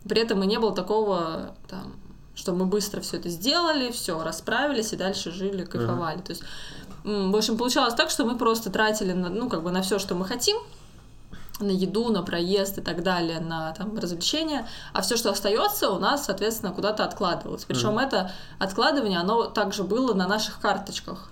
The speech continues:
Speaker 1: Моя зарплата на моей, э, Темина на Теминой, поэтому как бы вообще не было такого, что какое-то, вот, знаете, какая-то сумма, которой ты вообще не прикасаешься.
Speaker 2: Мгм.
Speaker 1: Вот, и после этого уже в этом году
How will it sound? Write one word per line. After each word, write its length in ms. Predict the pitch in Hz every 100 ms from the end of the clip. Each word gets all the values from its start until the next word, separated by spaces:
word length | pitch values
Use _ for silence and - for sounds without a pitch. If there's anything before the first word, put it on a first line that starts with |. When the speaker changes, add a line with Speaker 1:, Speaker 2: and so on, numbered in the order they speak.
| -
Speaker 1:
Моя 280 | 185 185 180
зарплата 380 | 180 160 - 170
на 60 | 180
моей, 440 | 170 220 370 370 - - - -
э, 240 | - - -
Темина 380 | 208 185 170 165
на 120 | 170
Теминой, 380 | 269 330 311 220
поэтому 360 | 190 233 214
как 100 | 220
бы 60 | 180
вообще 240 | 190 254
не 120 | 208 165
было 180 | 156
такого, 380 | 156 - 240 277
что 160 | 262 185
какое-то, 420 | 180 196 190 190
вот, 140 | 160
знаете, 320 | 165 175 190 190
какая-то 300 | - 170 180
сумма, 340 | - 311 262
которой 360 | 190 180 202 196
ты 120 | 190
вообще 240 | 165 -
не 120 | 196 196
прикасаешься. 680 | 190 185 - 160 156 123 131
Speaker 2:
Мгм. 100 | 131 - - - - -
Speaker 1:
Вот, 340 | 208 202 185 190
и 420 | 202 220 214 208
после 280 | 202 202 208 196
этого 680 | 285 294 247 233 208 190 190 - - - - - - - - -
уже 280 | 196 196 214
в 120 | 196
этом 320 | 208 196 170
году 500 | 156 160 214 294 339